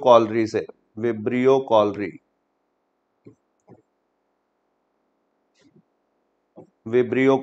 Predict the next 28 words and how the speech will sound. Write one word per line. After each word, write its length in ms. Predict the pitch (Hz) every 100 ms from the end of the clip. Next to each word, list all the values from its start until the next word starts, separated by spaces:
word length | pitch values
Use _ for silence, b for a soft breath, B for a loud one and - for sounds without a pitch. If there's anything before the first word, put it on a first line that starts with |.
| 127
cholerae, 360 | 117 113 120 113
comma 260 | 131 127 -
shape 300 | 123 139 127
बैक्टीरिया। 600 | 127 117 120 107 104 85 78 _ _ _ _ _ _ - - _ _ _ _ _ _ _ _ _ _ _ _ -
in 160 | 139
addition 500 | 139 139 147 143 170
to 120 | 165 165
genomic 540 | 139 139 143 151 156
D 120 | 143
N 100 | 135
A, 60 | 131
many 320 | 123 131 147
bacteria 480 | 151 143 - 143 147
have 120 | 156
a 100 | 151
small 580 | 131 139 127 131 147 156 - _ _ _ _ _ _ -
outside 520 | 127 135 - 151 151
genomic 420 | 135 127 123 123
D 100 | 117
N 100 | 110
A. 60 | 107
These 400 | 101 139 139 139
smaller 400 | 131 123 131 139
D 140 | 139
N 100 | 139
A 100 | 139
are 180 | 139 139
called, 360 | 131 135 135